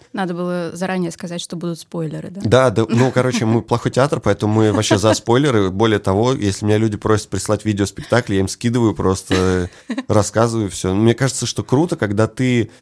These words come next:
Speaker 2: ну, короче говоря, это игра в открытую, понимаешь? То есть я могу
Speaker 1: Да.
Speaker 2: проспойлерить тебе весь спектакль, но он все равно сработает.
Speaker 1: Да.
Speaker 2: Ну, показатель того, что это круто, ну, для меня.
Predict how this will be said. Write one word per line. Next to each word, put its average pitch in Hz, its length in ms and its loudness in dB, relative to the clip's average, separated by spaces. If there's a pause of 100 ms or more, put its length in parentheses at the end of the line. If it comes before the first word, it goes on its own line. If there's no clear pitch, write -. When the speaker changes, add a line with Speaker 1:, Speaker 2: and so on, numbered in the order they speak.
Speaker 2:
ну, 143 160 4
короче 120 340 0
говоря, 123 160 2
это 107 140 -2
игра 120 180 4
в 110 60 2
открытую, 110 460 -2
понимаешь? 101 320 -2
То - 80 -6
есть - 140 -6
я 107 120 4
могу 104 180 2
Speaker 1:
Да. 98 80 -4
Speaker 2:
проспойлерить 110 560 2
тебе 98 140 -4
весь 101 120 0
спектакль, - 580 -2 (300)
но 113 160 4
он 131 200 0
все - 140 -4
равно 113 200 2
сработает. 104 560 2
Speaker 1:
Да. 170 160 -2
Speaker 2:
Ну, 110 140 0
показатель 127 360 -4
того, 107 200 0
что - 140 -4
это - 100 -6
круто, 90 420 -4 (180)
ну, 104 200 0
для 98 160 4
меня. 98 360 2